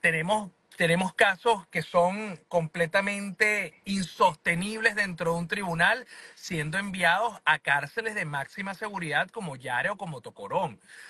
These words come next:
Entonces, yo creería que un gobierno como el de Islandia tiene la capacidad de actualizarse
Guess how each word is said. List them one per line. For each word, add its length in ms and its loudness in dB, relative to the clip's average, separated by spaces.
Entonces, 460 -2
yo 240 -2
creería 640 0
que 100 -8
un 100 -2
gobierno 480 0
como 200 -2
el 100 -2
de 100 -14
Islandia 540 0
tiene 400 -4
la 100 4
capacidad 800 -2
de 220 -2
actualizarse 1120 0